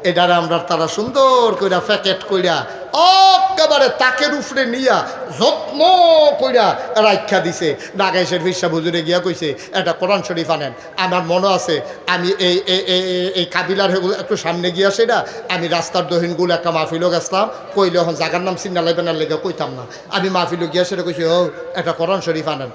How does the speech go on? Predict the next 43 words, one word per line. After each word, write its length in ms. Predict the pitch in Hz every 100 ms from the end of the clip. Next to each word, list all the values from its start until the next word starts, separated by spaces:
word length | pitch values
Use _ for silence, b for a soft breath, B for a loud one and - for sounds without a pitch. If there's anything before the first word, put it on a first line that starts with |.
| B -
হ্যাঁ 100 | 170
বেটা, 180 | 156 156
কোরআন 300 | 175 190 185
শরীফ 240 | 180 180
আনতে 260 | 180 - 180
গেছে, 320 | 185 220 240 B -
আমি 200 | 185 185
স্টেজে 420 | - 220 214 190
বইয়া 260 | 190 202 208
কইছি, 400 | 208 208 247 320 214
হ্যাঁ 120 | 196 208
বেটা 200 | 233 247
গেছে 200 | 226 214
রফিক 240 | 208 196
ভাই 100 | 196
কোরআন 260 | 208 220 196
শরীফ 220 | 180 175
আনতো। 300 | 151 165 139 B B 165
গিয়া 220 | 202 330
সেটা 260 | 311 285 233
আর 320 | 214 208 -
আইয়া 240 | 180 160
না, 140 | 147 170
আমার 200 | 185 196
ওয়াজ 280 | 185 208 170
মোটামুটি 380 | 175 208 214
মাথা 320 | 190 170 156 160
লইয়া 240 | 156 151
গেছে 220 | 151 180
গা। 100 | 147 120 B B
কতক্ষণ 340 | 233 - 190 170
পরে 180 | 180 185
হ্যাঁ 100 | 160
বেটা 200 | 165 170
দেখি 180 | 165 160
কোরআন 280 | 175 185
শরীফ 220 | 170 170 170
লইয়া 220 | 156 190
আইছে, 440 | 202 190 240 - -
কপালও 300 | 202 175 185
ঘাম 220 | 185 151 151
জমতে 260 | 170 180 214
আছে, 300 | 190 220